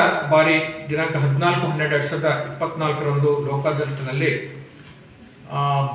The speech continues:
ನ್ಯಾಯಾಲಯಗಳಲ್ಲಿ ಬಾಕಿ ಇರುವಂಥ ಪ್ರಕರಣಗಳಲ್ಲಿ ಸುಮಾರು ಒಂಬತ್ತು ಸಾವಿರದ ಒಂಬೈನೂರ ನಲವತ್ತೆರಡು ಪ್ರಕರಣಗಳು ತೀರ್ಮಾನವಾಗಿದೆ. ಅದರಲ್ಲಿ ಮುಖ್ಯವಾಗಿ ಇಪ್ಪತ್ತೆರಡು ದಾಂಪತ್ಯ ಪ್ರಕರಣಗಳು, ಅಂದರೆ ಮ್ಯಾಟ್ರಿಮೋನಿ ಹೆಂಡತಿ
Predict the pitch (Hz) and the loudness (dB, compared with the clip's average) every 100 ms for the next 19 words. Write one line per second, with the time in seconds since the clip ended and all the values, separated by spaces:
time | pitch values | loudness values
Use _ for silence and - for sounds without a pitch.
0 | - - - - 151 147 175 196 190 185 | -8 -12 -16 -14 0 6 8 8 8 6
1 | 175 143 147 - 175 165 160 151 139 139 | 6 6 6 4 2 2 2 2 0 0
2 | 139 165 156 156 151 151 143 143 147 147 | 0 2 2 2 2 -2 -2 0 2 2
3 | 143 175 185 190 - 156 156 165 147 139 | 0 0 0 0 2 4 4 2 2 2
4 | 160 160 147 139 143 156 147 - 139 143 | 2 0 0 2 2 2 0 -2 -4 -2
5 | 139 139 143 - - - - 135 131 120 | -2 0 0 -2 -6 -10 -2 -2 -2 -4
6 | 113 104 110 - - - - - - - | -6 -6 -10 -14 -16 -18 -18 -20 -20 -10
7 | 147 165 180 160 151 208 202 196 190 147 | -2 2 4 4 4 6 8 8 6 4
8 | - - - - - - 160 156 - 220 | 2 -4 -12 -16 -20 -10 -4 0 2 2
9 | 214 202 190 202 202 - - - - - | 6 6 6 4 2 -4 -10 -18 -20 -20
10 | - - - - - 131 151 160 190 185 | -20 -20 -20 -20 -16 0 2 4 4 2
11 | 180 175 160 139 143 143 185 190 190 - | 2 2 2 2 0 0 2 0 -2 -8
12 | - - 151 156 160 180 185 160 143 139 | -12 -12 -2 2 2 2 2 4 4 2
13 | 147 175 - - | 2 0 -2 -8